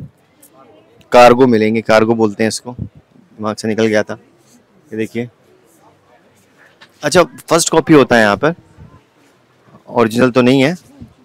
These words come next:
लेकिन, अ, ठीक ठाक। ये देखिए जैसे linen shirts हैं,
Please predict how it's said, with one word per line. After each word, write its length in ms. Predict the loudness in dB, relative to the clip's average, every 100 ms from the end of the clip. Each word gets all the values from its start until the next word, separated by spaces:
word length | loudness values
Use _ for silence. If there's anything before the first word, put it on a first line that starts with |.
| _
लेकिन, 280 | -2 2 2
अ, 1300 | -2 _ _ _ _ _ _ _ _ -6 0 0 0 -8 _ _ _ -4
ठीक 160 | -4 2
ठाक। 300 | 2 2 -4 _ _ _ _ -12
ये 80 | -10
देखिए 200 | -8 -10
जैसे 160 | -6
linen 300 | -2 0 0
shirts 360 | 2 4 4 2
हैं, 160 | -4